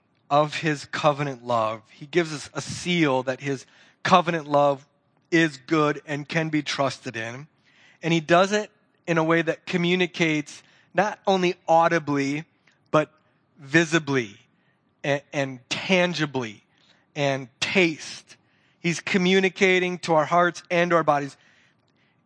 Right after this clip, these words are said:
Bread is something, it's a little different. I, I, take what I'm gonna say rightly. You can't live without it. That's the point.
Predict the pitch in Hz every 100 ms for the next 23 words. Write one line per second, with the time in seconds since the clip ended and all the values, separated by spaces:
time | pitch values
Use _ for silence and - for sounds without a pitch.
0 | _ _ _ 139 156 185 202 160 156 185
1 | - _ _ _ _ _ _ _ 160 147
2 | - 190 180 - 151 147 170 - _ _
3 | _ _ _ _ _ 156 180 165 147 131
4 | _ _ - 143 127 131 151 - - -
5 | _ 160 _ 156 _ - 180 165 156 151
6 | 139 - 131 131 - _ _ _ _ _
7 | _ 151 127 110 113 - _ 175 - 160
8 | 175 151 226 165 156 143 123 113 104 101
9 | 123 - 113 - 95